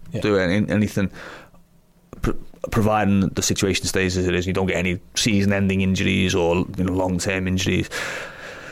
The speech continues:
Speaker 2: I think the left back one, you know, people are talking about. I, I, I,
Speaker 1: You can't sign a left
Speaker 2: I
Speaker 1: back.
Speaker 2: don't think you can sign a left back, a specialist left back, senior one. Um,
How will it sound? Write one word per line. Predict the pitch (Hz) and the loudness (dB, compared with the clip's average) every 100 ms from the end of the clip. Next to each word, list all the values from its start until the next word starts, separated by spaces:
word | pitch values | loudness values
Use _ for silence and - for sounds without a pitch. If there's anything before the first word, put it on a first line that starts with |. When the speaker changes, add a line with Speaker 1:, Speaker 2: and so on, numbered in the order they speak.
| - - | -12 -2
Speaker 2:
I | 131 | 2
think | 143 | 4
the | |
left | 131 107 - | 4 2 2
back | 104 | 2
one, | 101 104 101 - | 4 2 2 2
you | 107 | 4
know, | 98 98 - - - - - | 2 0 -6 -16 -16 -10 -2
people | - - | 2 2
are | |
talking | - - - 98 | 2 0 0 0
about. | 90 - | 0 0
I, | 110 113 | 0 2
I, | 117 | 4
I, | 123 | 2
Speaker 1:
You | 123 - - 110 | 0 -2 -2 2
can't | 127 | 2
sign | 120 117 | 4 2
a | |
left | 92 - | 0 0
Speaker 2:
I | 107 | 2
Speaker 1:
back. | |
Speaker 2:
don't | 147 139 | 4 4
think | 127 | 4
you | |
can | 110 | 2
sign | 98 98 | 2 2
a | 95 | 2
left | 87 - | 0 0
back, | 98 - - - - | 0 0 -2 -4 -2
a | - | -2
specialist | - 104 - 95 - | 0 2 2 2 0
left | 85 - | 0 0
back, | 90 87 - - | -2 -2 -4 -4
senior | - 113 95 87 | 0 4 4 4
one. | 87 85 - - - - - - - | 2 0 -4 -14 -20 -20 -20 -8 -2
Um, | 95 90 90 90 | 0 0 0 -2